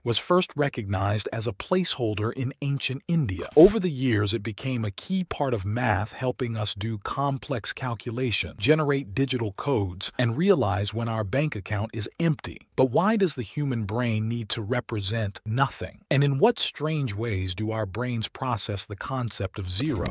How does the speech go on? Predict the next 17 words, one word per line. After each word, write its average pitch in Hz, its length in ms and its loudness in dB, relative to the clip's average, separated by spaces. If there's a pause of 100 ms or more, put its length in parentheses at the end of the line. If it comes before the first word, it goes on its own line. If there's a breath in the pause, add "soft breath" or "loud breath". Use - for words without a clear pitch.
(160)
Let's - 200 4
find 190 280 4
out 131 220 2
in 117 160 0
this 117 180 0
video 90 580 0 (240 loud breath)
how 131 220 2
our 120 120 2
brain 127 420 2
creates 110 520 -2 (240)
something 143 560 2
from 110 220 -2
nothing - 520 0 (320)
by 107 160 0
thinking - 320 -2 (100)
about 101 260 -2
zero. 101 540 -2